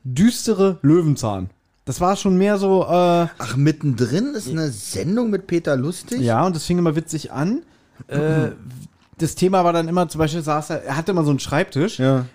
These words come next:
Speaker 1: dann fing die Folge an und dann stand der Schreibtisch irgendwo in der Natur. Entweder stand mitten im Wald oder stand auf so einem Feld.
Speaker 2: Direkt neben
Speaker 1: Ja.
Speaker 2: dem Schreibtisch von Kommissar Reynolds?
Speaker 1: Ja, genau. <laughs> Dann so Reynolds so,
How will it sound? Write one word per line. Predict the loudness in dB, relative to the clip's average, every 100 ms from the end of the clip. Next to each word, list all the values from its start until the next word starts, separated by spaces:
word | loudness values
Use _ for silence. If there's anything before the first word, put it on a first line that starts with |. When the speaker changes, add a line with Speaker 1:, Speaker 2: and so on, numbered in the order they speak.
| -2
Speaker 1:
dann | 0
fing | 0 -2
die | 0
Folge | 0 2
an | 0 -2
und | -2
dann | -4
stand | -4 -6 -4
der |
Schreibtisch | -4 -4 -4 -6 -12 -2
irgendwo | 0 2 2
in | 2
der | 0
Natur. | 0 -4 -2 -2 -2
Entweder | -4 -4 -4
stand | -6 -6
mitten | -6
im | -4 0
Wald | 2 2 0
oder | -6 -4
stand | -2 -2
auf |
so | 0
einem | -2
Feld. | 2 2 2 2
Speaker 2:
Direkt | 2 0 -2 0
neben | 2
Speaker 1:
Ja. |
Speaker 2:
dem | 0
Schreibtisch | -2 -2 0 0 0
von | -2
Kommissar | -2 -2 0 2 4
Reynolds? | 4 4 2 2
Speaker 1:
Ja, | 2
genau. | 4 2 2 -2 -2
<laughs> | 2 2 2
Dann | 0 0
so | 2 2
Reynolds | 2 2 2 2
so, | 0